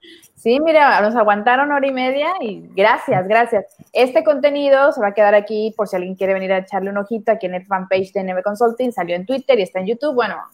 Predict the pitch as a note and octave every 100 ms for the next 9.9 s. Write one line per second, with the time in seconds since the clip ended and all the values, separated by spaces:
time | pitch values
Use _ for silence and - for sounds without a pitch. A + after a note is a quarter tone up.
0 | _ - D#4 A#3+ G3 F#3 F#3 F3+ F3 F#3
1 | F#3 F#3 E3 E3+ G#3 B3 C#4 - - A3
2 | C4 B3+ B3+ F4+ D4 C4+ C4 C4 C#4+ B3+
3 | A#3 G#3+ A3+ C4 B3 A3 A3 A3 A3+ A3
4 | A#3 G#3+ F#3+ G3 A#3+ A#3+ F3+ F3+ F#3 G#3
5 | G#3 F3 G3 G3+ G#3 F3+ F3 F#3+ G3 F#3
6 | F3+ F3 E3+ D#3+ F3 G3 G#3 G3+ F#3 A3
7 | G#3 _ _ _ - G#3+ A#3+ B3+ A#3 G3
8 | - G3+ A3 G3 - G3+ A3+ G3 F#3+ G#3
9 | - F#3+ A#3 A#3 A#3 F#3+ F3+ F#3 A3+